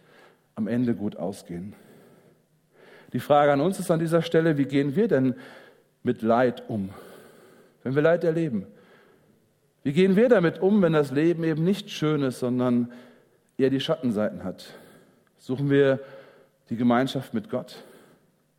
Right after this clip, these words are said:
oder vernachlässigen wir diese? Halten wir uns an dem Evangelium fe-, fest, dass Gott da ist?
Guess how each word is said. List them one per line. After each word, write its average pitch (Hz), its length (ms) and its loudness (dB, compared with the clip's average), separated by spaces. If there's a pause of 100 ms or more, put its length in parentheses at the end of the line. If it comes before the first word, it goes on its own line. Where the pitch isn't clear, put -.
(160)
oder 101 160 -6
vernachlässigen 139 640 -2
wir 139 60 -6
diese? 139 320 -8 (1600)
Halten 175 280 2
wir 180 80 4
uns 165 100 -2
an 165 80 2
dem 156 80 -2
Evangelium 165 640 0
fe-, - 380 -4
fest, 185 360 0
dass 135 200 -4
Gott 143 340 -4
da 151 280 2
ist? - 300 -8